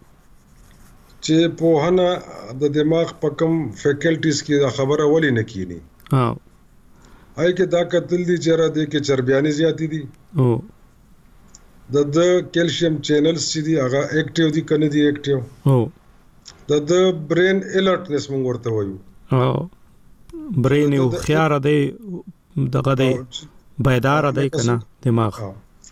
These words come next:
Speaker 1: چې دی بیدار دی که نه دی. ودرېږه، پاسه، روان شه، په ښي طرف شه.
Speaker 2: مهم.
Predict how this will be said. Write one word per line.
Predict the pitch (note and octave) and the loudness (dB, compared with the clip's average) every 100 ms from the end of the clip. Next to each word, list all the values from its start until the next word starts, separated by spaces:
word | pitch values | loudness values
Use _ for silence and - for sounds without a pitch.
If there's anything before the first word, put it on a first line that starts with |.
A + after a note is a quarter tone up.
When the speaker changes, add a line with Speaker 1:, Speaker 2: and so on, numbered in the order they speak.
| - | -10
Speaker 1:
چې | - | -4
دی | D3+ F3 | 0 2
بیدار | E3+ E3 E3 F3 F3 | 2 0 2 2 2
دی | F3+ - | 0 0
که | C3 | 0
نه | A#2+ | 0
دی. | G#2+ G#2+ - C#3+ | -2 -4 -6 -2
ودرېږه، | F3+ F#3+ F3 D#3+ C#3+ - | 2 2 0 -2 -4 -2
پاسه، | F#3 C#3+ D#3+ C#3 | 0 0 -4 -2
روان | D3+ D#3+ F#3 | -2 0 0
شه، | A#2 D3+ - | -2 -6 -6
په | C3+ | -6
ښي | E3+ | -4
طرف | F#3+ E3+ D#3 | 0 0 0
شه. | - C3+ A2+ - | -4 -8 -8 -2
Speaker 2:
مهم. | C3+ B2 A2+ | 0 2 0